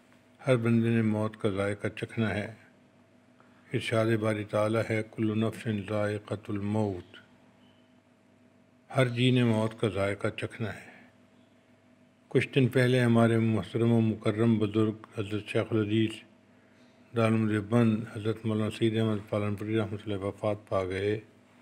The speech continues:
इन्ना लिल्लाहि व इन्ना इलैहि राजिऊन। अल्लाहुम्मा ला तहरिमना अजरहू <coughs> व ला तफ्तिन्ना बअदहू। फ़कीर को दारुल देवबंद की हाज़िरी के वक्त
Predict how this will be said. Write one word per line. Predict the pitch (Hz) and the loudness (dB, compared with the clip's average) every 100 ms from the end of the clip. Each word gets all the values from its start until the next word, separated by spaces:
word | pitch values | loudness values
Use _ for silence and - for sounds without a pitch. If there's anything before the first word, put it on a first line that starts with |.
| _ _ _ _ - | _ _ _ _ 0
इन्ना | 135 120 117 110 | 4 6 4 4
लिल्लाहि | 104 101 104 107 113 | 2 -2 0 0 2
व | 110 | 0
इन्ना | 110 117 113 107 107 | -2 0 2 2 -2
इलैहि | 107 104 90 107 | -4 -4 -4 -2
राजिऊन। | 98 95 101 107 107 104 95 - - _ - - _ _ _ - | -2 -2 -2 -2 -2 -4 -8 -16 -20 _ -20 -20 _ _ _ 0
अल्लाहुम्मा | 117 113 113 113 120 | 4 4 4 4 4
ला | 113 110 107 | 6 4 4
तहरिमना | 113 107 120 113 117 107 | 2 0 0 2 4 4
अजरहू | - 135 117 120 120 | 2 -2 -2 0 0
<coughs> | 101 - - - - - - - - - 571 - - - - - - - _ _ _ _ _ - | 0 -2 -12 -20 -20 -16 -14 -14 4 10 10 10 8 6 4 2 -6 -16 _ _ _ _ _ -6
व | |
ला | 120 117 110 | 0 0 0
तफ्तिन्ना | - 107 - 120 113 107 101 | -4 -8 -2 2 2 2 -2
बअदहू। | 98 98 92 92 - - _ _ _ _ _ _ _ _ - - _ _ - | -2 -2 -2 -8 -12 -20 _ _ _ _ _ _ _ _ -20 -20 _ _ -20
फ़कीर | - - 139 135 | -16 -4 -2 0
को | 135 | 0
दारुल | 127 117 117 123 120 | 2 2 2 4 6
देवबंद | 117 110 120 117 | 4 6 2 2
की | 113 | 0
हाज़िरी | 107 107 107 117 | 2 0 0 -2
के | 113 120 | 0 2
वक्त | 110 113 | 2 2